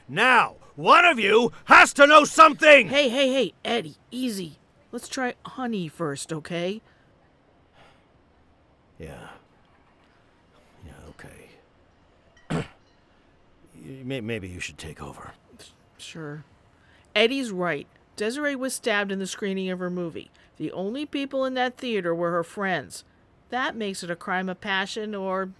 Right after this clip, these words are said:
Speaker 2: maybe money. Think hard about that, about who might have one of those motives, or any motive at all. Speaking of money, is Pyre in the red or in the black?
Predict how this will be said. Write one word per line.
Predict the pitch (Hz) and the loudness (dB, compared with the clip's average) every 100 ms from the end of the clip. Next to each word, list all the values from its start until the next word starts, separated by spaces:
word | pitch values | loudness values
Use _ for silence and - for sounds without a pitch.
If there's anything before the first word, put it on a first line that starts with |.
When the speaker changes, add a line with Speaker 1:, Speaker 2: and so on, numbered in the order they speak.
| - | -14
Speaker 2:
maybe | 185 196 220 220 226 | -10 -8 -8 -8 -8
money. | 233 233 247 262 - _ _ _ _ _ _ | -6 -4 -6 -8 -14 _ _ _ _ _ _
Think | 240 240 - | -4 -4 -2
hard | 240 226 180 | 0 2 0
about | 165 151 - | 0 -2 -2
that, | 143 135 | -4 -4
about | 151 156 165 | -4 -4 -4
who | 240 | -6
might | 285 247 226 | -4 -4 -4
have | 208 202 | -6 -6
one | 196 202 | -6 -6
of | 202 | -4
those | 196 185 185 | -4 -4 -6
motives, | 185 175 135 - - _ _ | -4 -4 -6 -12 -20 _ _
or | 175 175 | -8 -6
any | - 240 185 | -6 -6 -6
motive | 165 160 160 160 | -6 -6 -4 -2
at | 170 | 0
all. | 185 156 - _ _ _ _ _ _ _ | 2 0 -2 _ _ _ _ _ _ _
Speaking | - - 330 294 196 | -20 -14 -12 -8 -8
of | |
money, | 190 208 156 139 _ _ | -6 -8 -8 -12 _ _
is | 208 | -18
Pyre | - 311 359 349 | -12 -6 -4 -4
in | 294 | -4
the | 208 | -6
red | 180 196 233 262 | -4 -2 -2 -2
or | 214 | -4
in | 190 | -4
the | 165 | -6
black? | 165 147 113 - | -2 -2 -4 -12